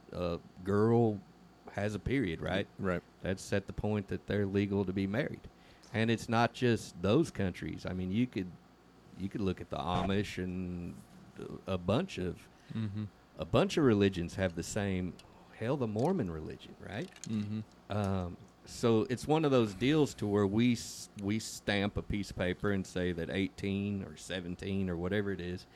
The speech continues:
Speaker 1: is a legal age to, for an adult to be with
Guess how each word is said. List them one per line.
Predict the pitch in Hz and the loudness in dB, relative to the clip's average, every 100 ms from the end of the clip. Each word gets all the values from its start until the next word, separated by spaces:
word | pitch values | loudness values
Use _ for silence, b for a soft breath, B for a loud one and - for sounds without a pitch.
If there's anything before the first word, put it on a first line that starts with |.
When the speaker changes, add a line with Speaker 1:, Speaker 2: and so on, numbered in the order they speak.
| B B B B | B B B B
Speaker 1:
is | 101 90 | 2 2
a | |
legal | 87 92 101 98 92 | -2 2 2 2 2
age | 90 85 87 85 - - | 2 4 2 0 -4 -6
to, | 92 90 87 - B B B B - | -4 -4 -4 -10 B B B B -20
for | - - 92 90 87 | -14 -2 2 4 2
an | 85 | 0
adult | 82 82 - 98 101 - - | -6 -4 4 6 6 4 -2
to | - | -4
be | 85 95 95 | 0 2 2
with | 90 87 | 2 0